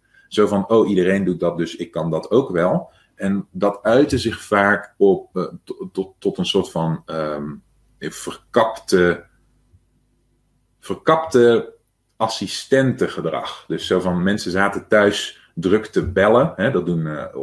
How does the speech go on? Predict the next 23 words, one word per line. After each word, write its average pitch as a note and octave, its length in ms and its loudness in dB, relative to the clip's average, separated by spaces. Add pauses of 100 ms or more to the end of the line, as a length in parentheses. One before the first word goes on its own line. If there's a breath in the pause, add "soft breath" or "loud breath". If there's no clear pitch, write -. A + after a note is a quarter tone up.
in F2+ 120 -8
grote D#3 280 2
bedrijven G#2 400 0
zie F#2+ 120 -4
je F#2 140 2
assistenten, - 680 -2
ze G#2+ 180 -4
zie G2 140 -2
je F#2+ 100 4
heel F#2 220 2
veel F2 220 0
bellen. E2+ 300 -2 (580)
Ehm, E2+ 420 -2 (1040)
eh, - 100 -10
eh, F2+ 440 0
heel A2+ 200 2
veel G2+ 200 2
hun F#2 160 0
mail G2+ 280 2
checken. - 400 -6 (320)
Heel A2+ 200 4
veel G2 260 2
kopiëren. F#2+ 680 0